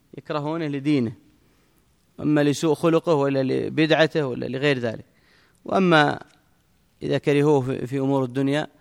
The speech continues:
فإن كانوا مجمعين كلهم على كراهته لأجل أنه يأخذ من دنياهم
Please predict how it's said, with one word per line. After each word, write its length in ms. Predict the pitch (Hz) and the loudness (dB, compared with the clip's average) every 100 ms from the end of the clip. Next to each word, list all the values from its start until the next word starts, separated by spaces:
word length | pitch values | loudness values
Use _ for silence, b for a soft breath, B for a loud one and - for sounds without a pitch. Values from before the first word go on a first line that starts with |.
| b b b | b b b
فإن 200 | 160 170 | 0 0
كانوا 300 | 165 185 160 | 4 2 2
مجمعين 500 | 160 143 156 160 151 | -4 -6 -8 -6 -8
كلهم 400 | 135 165 143 135 | -10 -12 -12 -10
على 200 | 135 143 | -10 -8
كراهته 520 | - 151 147 151 170 - b b b - | 0 2 2 0 -6 -10 b b b -6
لأجل 360 | 143 147 143 147 | 0 2 2 2
أنه 240 | 139 135 | 2 2
يأخذ 320 | 151 151 139 | -2 -4 -6
من 160 | 135 127 | -6 -8
دنياهم 440 | 131 139 135 135 | -8 -8 -8 -12